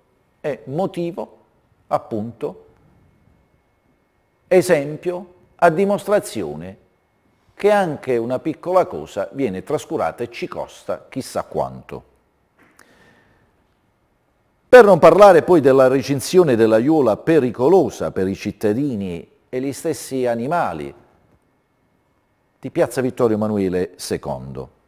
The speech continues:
E in questo caso ad essere interessati dalla comunicazione Codacons sono gli assessori Bruno Francesco, Busto Austacio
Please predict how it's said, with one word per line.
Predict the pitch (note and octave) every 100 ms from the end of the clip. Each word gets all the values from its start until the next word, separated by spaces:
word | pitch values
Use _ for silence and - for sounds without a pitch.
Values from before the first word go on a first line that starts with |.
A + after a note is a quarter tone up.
| _ _ _ _ _ _ _ _ _ _ -
E | C#3 - -
in | B2+
questo | D#3+ C#3+ F3+
caso | D3 G2+ G#2+ - C3 -
ad | A#2
essere | C#3 B2 - G#2 G2 F#2
interessati | A#2 G2+ G#2+ G#2+ - E3 G2 - D2 -
dalla | - D#2+ G#2 E2 -
comunicazione | F#2 G2+ A#2+ - D3 E3
Codacons | G#2 G2 A#2 A2 F#2 -
sono | - G#2+ F2 E2
gli | E2+
assessori | F#2 - G2 - G2+ E2+ E2
Bruno | D#2 B2 F#2+ E2
Francesco, | G2 A2+ C3+ F#2 C#2+ - - F2 - _ _ _ _ _ _ _ _ -
Busto | A#2+ B2+ - F2+ D#2+ -
Austacio | A#2 C#3 - B1+ C2 - G2